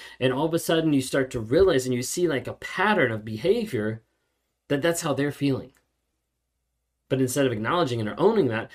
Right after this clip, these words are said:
they're shoving it on you. So there's an aspect that they start telling the truth about themselves when they start accusing you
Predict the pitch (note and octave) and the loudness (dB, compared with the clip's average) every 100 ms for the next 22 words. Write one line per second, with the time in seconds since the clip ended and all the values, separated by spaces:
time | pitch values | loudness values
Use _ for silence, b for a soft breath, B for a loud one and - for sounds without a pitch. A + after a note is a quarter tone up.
0 | B - A#2+ - D3 C#3+ B2+ A2+ G#2 G#2 | B -2 -2 0 0 2 -2 -4 -6 0
1 | C3 - _ _ _ _ _ _ _ _ | -2 -2 _ _ _ _ _ _ _ _
2 | _ _ _ _ _ - C3+ B2 B2 C#3+ | _ _ _ _ _ 0 2 4 2 0
3 | E3 D3 B2+ A#2 A#2 D3 - D#3 D3 C3 | 0 0 0 -2 0 -2 -2 -2 2 0
4 | C3 E3+ D3+ B2+ A#2 G#2 - E3+ D3+ B2 | 2 0 0 -2 -2 -6 0 2 2 0
5 | A#2 A2+ C#3 G2+ - F3+ A3 G3 B2+ A2 | -4 0 0 0 -2 -2 0 2 2 0